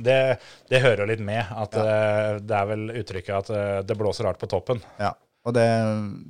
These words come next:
Speaker 2: det er sånn litt sånn i, bare i, i gokart og nasjonal gokart. De
Speaker 1: Ja.
Speaker 2: beste der sånn, de har alltid mest flaks.
Speaker 1: Ja.
Speaker 2: Men også det at de, eh, de beste er også kanskje best forberedt.
Speaker 1: Jeg har alltid tenkt det, at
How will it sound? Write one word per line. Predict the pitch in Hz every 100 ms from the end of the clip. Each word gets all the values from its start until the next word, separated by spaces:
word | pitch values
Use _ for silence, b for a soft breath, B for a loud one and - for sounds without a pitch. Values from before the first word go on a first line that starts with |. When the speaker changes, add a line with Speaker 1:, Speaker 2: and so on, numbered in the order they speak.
| - _ _ 117
Speaker 2:
det | 113
er | 113
sånn | 123
litt | 113
sånn | 101 101 101
i, | 101 104 104
bare | 98 104 95 95
i, | -
i | 98
gokart | - 92 - 107 120
og | 127
nasjonal | 104 - 98 92 101
gokart. | 92 - 123 -
De | 110
Speaker 1:
Ja. | 104
Speaker 2:
beste | 110 - - 95 98 98 98
der | 90
sånn, | - 135
de | 123
har | 110 -
alltid | 95 - 104
mest | 90 -
flaks. | 90 - -
Speaker 1:
Ja. | 110
Speaker 2:
Men | 110 113 - b b b b
også | 113 135
det | 123 107
at | 117 117
de, | 104 107 110 107 _ _ _ _
eh, | 101 101 98 95 95 101 - _ _ _ _
de | 107 107
beste | 113 117 - 98
er | 98
også | - - _
kanskje | 123 101 101 98
best | 95 92 -
forberedt. | - 90 95 160 - - _ _ 104
Speaker 1:
Jeg | 110 147
har | 156 160
alltid | 104 98 - 127
tenkt | - 110 113
det, | 120
at | 127 117